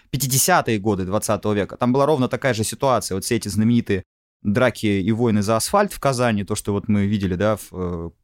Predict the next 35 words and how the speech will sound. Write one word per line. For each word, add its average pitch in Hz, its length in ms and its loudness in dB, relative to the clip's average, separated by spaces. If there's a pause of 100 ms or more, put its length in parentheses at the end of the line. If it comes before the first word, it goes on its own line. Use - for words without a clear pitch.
(140)
«Слово 98 220 -4
пацана», 98 440 -4 (320)
и 123 120 4
многие 123 360 6
другие 139 680 0 (120)
известные 127 440 0
случаи 123 360 -4
в 107 80 -2
С 110 120 -2
С - 80 -2
С - 40 -8
Р. 107 200 0 (180)
Это - 140 -2
что - 160 0
такое 110 260 0
было? 104 240 0
Это 147 220 0
как 156 160 -2
раз 151 260 0
был 117 460 0
переходный 127 560 2
этап, 226 300 0 (100)
когда 131 500 2
люди, 135 340 0
которые 117 380 0
там 95 360 -2 (420)
ещё 139 300 0
недавно 143 500 4
совсем 98 640 -2
жили 110 280 2
в 95 60 -2
деревнях, 143 460 0
или 113 160 2
их 101 180 0
родители 131 600 0